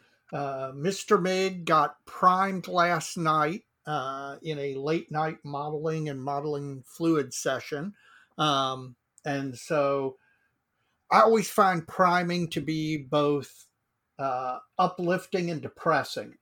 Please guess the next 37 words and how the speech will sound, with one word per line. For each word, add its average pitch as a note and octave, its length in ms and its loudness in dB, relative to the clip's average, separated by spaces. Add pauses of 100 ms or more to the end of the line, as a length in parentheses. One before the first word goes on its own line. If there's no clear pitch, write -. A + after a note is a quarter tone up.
Uplifting F3 760 0
because D#3 540 0
of C#3 120 -10
the D#3 80 0
fact C#3+ 460 -2
that B2+ 280 -4
once C#3+ 400 -4
you've C3+ 220 -8
put - 260 -4
primer F3 540 0
on E3 220 -2
it, E3 180 -4
you C#3 160 -8
know C#3 260 -2
you're C#3 220 -2
headed C#3 400 -4
toward C#3+ 360 -2
the C3+ 60 -14
paint F#3 380 -8
stage. D#3+ 760 -2
You B2+ 80 -12
can B2+ 200 -18
start - 460 -4
to A#2+ 240 -8 (400)
see F#3+ 360 -4
the F3 140 -2
light E3 380 0
at E3 140 -6
the D#3+ 140 -6
end D#3 180 -6
of D3+ 100 -8
the D#3+ 80 -4
tunnel. D#3 540 -6
The C#3 60 -14
model's C3 540 -6
all B2+ 220 -4
together. D3+ 880 0